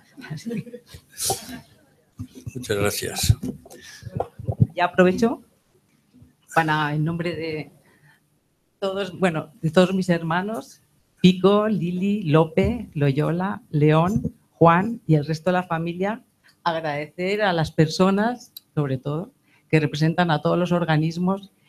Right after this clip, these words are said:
Speaker 1: que han hecho posible la celebración de este año José Torán con motivo del centenario de su nacimiento. Eh, bueno, creo que ha sido el Comité Español de Grandes Presas,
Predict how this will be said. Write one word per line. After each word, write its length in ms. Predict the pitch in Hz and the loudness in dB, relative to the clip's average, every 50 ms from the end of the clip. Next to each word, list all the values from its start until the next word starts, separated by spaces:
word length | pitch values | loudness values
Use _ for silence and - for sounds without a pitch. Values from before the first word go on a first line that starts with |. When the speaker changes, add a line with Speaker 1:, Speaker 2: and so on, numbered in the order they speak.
| _ _ _ _ | _ _ _ _
Speaker 1:
que 80 | - 170 | 2 2
han 120 | 160 170 | 2 2
hecho 240 | 175 175 - 180 180 | 0 -2 -2 -2 -2
posible 680 | - 160 151 160 165 170 165 170 175 185 185 185 - - _ | 0 -2 -2 -2 -2 -2 -2 -2 -2 -2 -4 -4 -8 -10 _
la 180 | 160 147 147 143 | -2 -2 -2 -2
celebración 960 | 160 151 151 147 151 147 147 143 - _ - 160 170 175 190 208 233 254 - _ _ _ - _ _ _ | -2 -4 -2 -2 -2 -2 -2 -2 -4 _ -4 -2 -2 -2 -4 -6 -8 -10 -14 _ _ _ -20 _ _ _
de 200 | 156 143 160 160 | -8 -4 -4 -4
este 280 | 156 - _ 175 165 | -4 -4 _ 0 0
año 320 | 160 165 170 170 175 180 180 | 0 0 -2 -2 -4 -4 -4
José 280 | 175 165 - - 156 | -6 -6 -6 -6 -6
Torán 440 | 156 - 151 147 147 151 175 196 202 | -4 -2 -2 -2 -2 -2 -2 -4 -6
con 200 | - - 160 151 | -6 -4 -2 0
motivo 600 | 143 147 - - 165 175 160 175 180 190 208 - _ _ _ _ _ _ _ - | -2 -2 -2 -4 -6 -6 -4 -4 -6 -6 -8 -12 _ _ _ _ _ _ _ -6
del 520 | 156 170 165 160 160 165 156 156 160 156 | -2 -2 0 0 -2 -4 -4 -6 -6 -8
centenario 600 | 156 165 160 156 - 156 151 156 156 160 160 170 170 | -6 -8 -8 -6 -6 -6 -4 -4 -4 -4 -4 -4 -6
de 80 | 170 | -6
su 120 | 165 165 151 | -6 -4 -4
nacimiento. 680 | 147 147 - - 139 143 151 160 175 180 - 247 - - _ - - - - 131 - - - - - _ - | -4 -2 0 0 2 2 2 0 -2 -6 -8 -12 -14 -14 _ -20 -18 -12 -10 -10 -10 -12 -16 -20 -20 _ -20
Eh, 520 | 156 160 156 156 151 151 143 143 139 135 | -20 -20 -18 -16 -16 -16 -14 -14 -12 -8
bueno, 520 | 131 127 123 123 127 120 123 123 65 131 - _ _ _ _ _ | -6 -6 -6 -6 -10 -12 -14 -16 -16 -18 -18 _ _ _ _ _
creo 200 | 147 147 151 151 | -8 -8 -8 -10
que 60 | 147 | -12
ha 80 | 139 | -12
sido 500 | - _ 160 151 147 151 147 147 151 151 | -14 _ -18 -16 -12 -12 -10 -8 -8 -6
el 180 | 147 139 139 131 | -6 -6 -8 -2
Comité 560 | - 147 139 139 139 139 - 156 156 160 156 156 | 0 2 2 2 2 2 2 2 2 4 2 0
Español 480 | 156 - - 156 156 151 151 156 151 | -2 -4 -4 -4 -2 -2 -2 -4 -4
de 80 | 151 143 | -4 -4
Grandes 400 | 147 143 143 143 143 143 139 - | -2 0 0 2 2 0 -2 0
Presas, 840 | _ - 156 151 156 160 156 156 175 170 170 180 196 - - _ | _ 2 4 6 4 4 4 2 0 0 0 0 -2 -4 -8 _